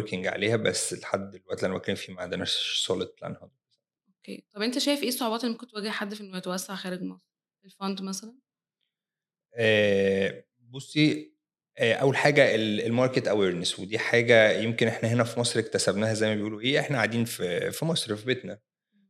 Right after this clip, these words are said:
Speaker 1: فإحنا بن-، بنغلط، ولما بنغلط بنشوف هنحل المشكلة إزاي، والدنيا بتمشي. ما أعتقدش إن بره مصر هتبقى الدنيا، آه، فريندلي قوي إن إحنا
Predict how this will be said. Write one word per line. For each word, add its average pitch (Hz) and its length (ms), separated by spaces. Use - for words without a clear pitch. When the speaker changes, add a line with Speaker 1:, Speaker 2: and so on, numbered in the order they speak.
Speaker 1:
فإحنا 92 720
بن-، 101 520
بنغلط، 107 560
ولما 101 300
بنغلط 101 400
بنشوف 98 320
هنحل - 240
المشكلة 104 440
إزاي، 101 420
والدنيا 110 460
بتمشي. - 400
ما 104 120
أعتقدش 117 460
إن 139 120
بره 131 180
مصر 135 320
هتبقى 101 280
الدنيا، 120 600
آه، 95 460
فريندلي 120 520
قوي 123 160
إن 120 120
إحنا 117 240